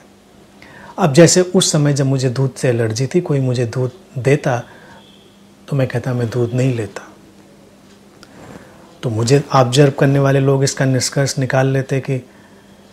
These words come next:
गुरुजी दूध नहीं लेते हैं, इसका मतलब दूध जो है ध्यान में बाधा डालता है या साधना के लिए अच्छा नहीं या स्वास्थ्य के लिए अच्छा नहीं। लेकिन वो मेरे व्यक्तिगत कारण थे, किसी के लिए लाभकारी हो सकता है।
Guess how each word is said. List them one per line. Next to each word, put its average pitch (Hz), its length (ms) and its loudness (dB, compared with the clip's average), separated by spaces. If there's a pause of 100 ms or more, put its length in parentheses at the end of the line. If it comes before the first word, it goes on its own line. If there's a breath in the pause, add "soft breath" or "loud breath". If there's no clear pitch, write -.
(180)
गुरुजी 135 380 0
दूध 127 280 0
नहीं 120 220 0
लेते 147 300 0
हैं, 165 80 2
इसका 143 240 -2
मतलब 131 320 -4
दूध 127 360 -2
जो 120 140 -6
है 143 280 -6 (680 soft breath)
ध्यान 120 260 0
में 120 220 -2
बाधा 117 280 0
डालता 127 400 0
है 139 180 0
या 160 80 2
साधना 117 480 -2
के 127 140 -6
लिए 123 140 -2
अच्छा 113 300 -6
नहीं 156 180 -2
या 170 60 0
स्वास्थ्य - 420 -4
के 123 80 -8
लिए 113 120 -6
अच्छा - 240 -10
नहीं। - 220 -20 (540)
लेकिन 262 160 0
वो 254 60 4
मेरे 226 180 8
व्यक्तिगत 190 460 4
कारण 175 320 -2
थे, - 160 -14 (640 loud breath)
किसी 135 240 2
के 123 120 -6
लिए 110 120 -4
लाभकारी 104 520 -6
हो 156 100 -4
सकता - 360 -14
है। - 180 -20